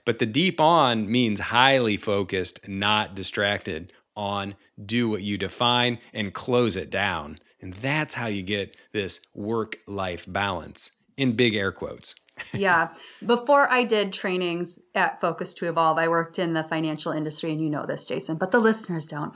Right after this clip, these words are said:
Speaker 2: Um, I did, I was in, um, support staff in the financial industry for fourteen years, and my first four years were in New York City. So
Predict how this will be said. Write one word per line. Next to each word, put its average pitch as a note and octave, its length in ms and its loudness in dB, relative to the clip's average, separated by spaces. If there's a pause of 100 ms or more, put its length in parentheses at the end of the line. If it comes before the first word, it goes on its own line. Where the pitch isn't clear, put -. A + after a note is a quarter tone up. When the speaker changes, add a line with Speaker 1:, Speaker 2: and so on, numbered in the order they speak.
(380)
Speaker 2:
Um, F3 460 4 (400)
I G#3 100 0
did, G3 220 4
I G#3+ 80 4
was G3 180 2
in, F#3 300 0 (140)
um, E3 320 -2
support G3 420 0
staff E3 540 0 (140)
in F3+ 220 -2
the F3 80 -2
financial F#3+ 600 2
industry E3+ 500 0
for E3 140 -4
fourteen E3 560 -2
years, - 400 -6 (320)
and G3 120 4
my G3 120 6
first C#4 440 2
four F#3 200 6
years D#3+ 540 -2
were E3 140 0
in D#3+ 140 0
New E3 80 2
York D#3 280 2
City. - 480 -4 (440)
So F3 480 4